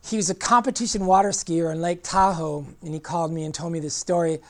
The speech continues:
Uh, he called me twice, once when he had the problem and once after he was cured. Competition water skiers use a very short,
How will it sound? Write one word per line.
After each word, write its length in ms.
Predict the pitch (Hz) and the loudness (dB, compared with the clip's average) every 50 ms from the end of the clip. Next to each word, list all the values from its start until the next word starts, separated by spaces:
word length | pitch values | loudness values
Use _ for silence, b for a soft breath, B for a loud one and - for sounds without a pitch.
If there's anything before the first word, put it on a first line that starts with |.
| B B B B B B B B B B B B _ _ - - - | B B B B B B B B B B B B _ _ -20 -12 -6
Uh, 140 | - 170 170 | -4 -2 -2
he 100 | 156 180 | -2 -4
called 240 | - - 190 220 208 | -4 -2 0 2 2
me 100 | 190 175 | 2 0
twice, 500 | 151 - - 190 208 196 170 156 143 - | -4 -4 -2 2 2 2 4 2 0 -2
once 300 | 170 175 185 190 - - | -2 -2 -2 -2 -4 -4
when 300 | 175 175 175 165 160 160 | -4 -2 -2 -2 -2 -4
he 220 | 147 - 175 156 - - - - | -4 -4 -4 -4 -6 -8 -12 -10
had 300 | - - 196 208 208 185 | 0 4 4 6 6 4
the 80 | 180 | 0
problem 440 | - 175 160 160 151 160 160 160 160 | -2 -2 -2 -2 -2 -4 -4 -4 -4
and 220 | 151 151 156 165 - _ | -6 -6 -8 -10 -12 _
once 300 | - 165 170 175 175 - | -8 -6 -4 -4 -2 -2
after 280 | 185 165 160 - - 156 | -2 -4 -4 -6 -8 -8
he 60 | 151 | -8
was 180 | 151 147 143 - | -6 -6 -8 -6
cured. 340 | - - 220 214 185 165 147 - B B B B B - | -2 2 2 4 4 2 0 -4 B B B B B 0
Competition 720 | - 208 254 240 254 - 220 233 - - 185 175 175 180 - | 2 4 4 4 2 0 -2 -2 0 0 -2 -2 -2 -2 2
water 220 | 160 170 156 175 | 2 4 4 2
skiers 380 | 160 - - 170 165 165 156 165 | 0 -2 -2 -2 0 0 0 0
use 160 | 180 165 170 | 0 0 0
a 60 | 165 | 0
very 340 | 156 151 196 202 202 190 175 | 2 4 6 6 6 6 4
short, 600 | - - - - 220 202 190 180 185 - - - | 4 2 2 4 6 6 6 6 4 2 -4 -16